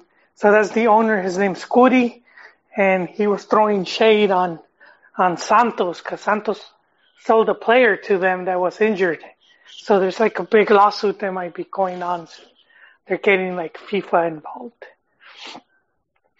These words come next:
Uh, that's, that's the, one of the other news. But yeah, Veracruz is a mess. Uh, and then, I mean, I guess you could say Pumas,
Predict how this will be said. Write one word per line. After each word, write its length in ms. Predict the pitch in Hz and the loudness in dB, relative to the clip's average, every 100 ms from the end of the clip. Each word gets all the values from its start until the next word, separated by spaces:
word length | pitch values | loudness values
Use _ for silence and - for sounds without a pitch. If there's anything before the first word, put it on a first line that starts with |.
| _ | _
Uh, 260 | - 170 180 | -12 -10 -2
that's, 280 | 190 - - | -2 -2 -14
that's 240 | - 165 - | -8 -8 -4
the, 120 | 196 | -6
one 240 | 165 180 | -6 -4
of 120 | 190 180 | -4 -2
the 80 | |
other 300 | 220 202 196 | 0 2 2
news. 560 | 180 185 180 165 - - _ _ - - - _ | 0 -2 -2 -4 -8 -20 _ _ -20 -20 -20 _
But 300 | 202 180 185 403 - - _ _ _ _ _ _ _ - _ _ _ | 2 2 0 -10 -20 -20 _ _ _ _ _ _ _ -20 _ _ _
yeah, 380 | 349 196 185 165 - | 0 4 4 2 -2
Veracruz 680 | 202 185 170 - 202 208 - | 0 2 2 2 4 4 2
is 180 | 185 202 | -4 -2
a 40 | |
mess. 520 | 190 190 190 - - _ _ _ _ - - | 2 4 4 0 -18 _ _ _ _ -20 -6
Uh, 500 | 196 185 185 190 180 - - _ _ _ _ _ _ _ _ _ _ | -2 0 2 0 -2 -10 -20 _ _ _ _ _ _ _ _ _ _
and 140 | 208 208 | -4 0
then, 180 | 254 277 | 0 2
I 120 | 262 | 2
mean, 300 | 311 302 254 | 4 4 4
I 140 | 240 | 2
guess 380 | 262 311 320 233 | 4 4 4 2
you 100 | 277 | -4
could 140 | - 247 | -4 -4
say 280 | - 277 | 0 2
Pumas, 720 | 247 - 262 269 269 254 - | 0 2 2 4 2 0 -8